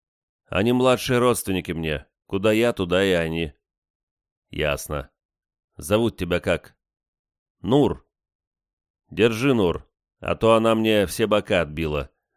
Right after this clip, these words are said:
передал я ему винтовку, предварительно, правда, отщёлкнув магазин. «Всё? Или ещё какие пожелания будут?» —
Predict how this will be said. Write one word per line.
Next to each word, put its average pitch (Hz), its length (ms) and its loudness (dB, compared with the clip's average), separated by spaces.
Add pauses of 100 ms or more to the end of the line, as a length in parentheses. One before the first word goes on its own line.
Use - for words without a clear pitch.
(240)
передал 92 420 2
я 85 140 0
ему 85 180 0
винтовку, 90 680 -2 (320)
предварительно, 101 680 2
правда, 90 360 2
отщёлкнув 85 520 -4
магазин. 80 560 -4 (1200)
«Всё? 107 420 0 (720)
Или 87 200 0
ещё 113 260 2
какие 92 260 -2
пожелания 80 640 -2
будут?» — 76 420 -8